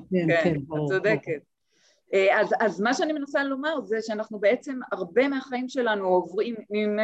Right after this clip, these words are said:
Speaker 2: אם אנחנו רוצים ואם אנחנו לא רוצים, עוברים בעצם ל-, לעולם ה-, הדיגיטלי. ובגלל זה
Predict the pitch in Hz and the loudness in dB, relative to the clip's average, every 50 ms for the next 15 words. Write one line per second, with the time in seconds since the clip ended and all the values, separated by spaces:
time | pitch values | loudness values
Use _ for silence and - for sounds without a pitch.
0 | 214 214 214 226 220 226 226 220 190 208 - - 247 247 226 226 214 202 190 185 | -2 -2 -2 0 0 0 -2 -2 -4 -4 -4 -4 -4 -2 0 0 0 0 -2 -4
1 | 196 196 190 190 208 254 247 262 - - 196 185 185 202 _ _ _ _ _ _ | -6 -4 0 0 2 2 0 -2 -4 -8 -12 -12 -12 -16 _ _ _ _ _ _
2 | _ _ 202 185 180 214 269 311 330 254 254 247 254 262 262 247 247 240 - - | _ _ -6 -6 -4 -2 -2 -2 0 0 0 0 -2 -2 -4 -4 -4 -6 -8 -12
3 | _ _ 185 180 180 185 185 185 185 185 180 - 180 175 170 170 170 175 180 185 | _ _ 0 2 2 4 4 4 2 0 0 0 0 2 4 4 4 4 2 0
4 | 180 185 180 175 175 170 170 165 160 156 - 165 170 143 156 147 135 151 - - | 0 0 -2 -2 -2 -2 -4 -4 -6 -8 -6 -6 -6 -6 -6 -8 -8 -10 -6 -4
5 | 151 151 139 139 - - _ _ _ _ _ _ _ _ _ _ _ _ 143 151 | -2 -2 -2 -4 -6 -12 _ _ _ _ _ _ _ _ _ _ _ _ _ _
6 | 175 185 190 185 185 185 185 185 180 180 175 180 - - _ - - - 170 156 | -2 0 0 0 0 0 0 0 0 0 -2 -4 -8 -14 _ -14 -10 -8 -8 -4
7 | 175 180 170 160 - - 277 359 | -2 -2 -2 -2 0 2 4 4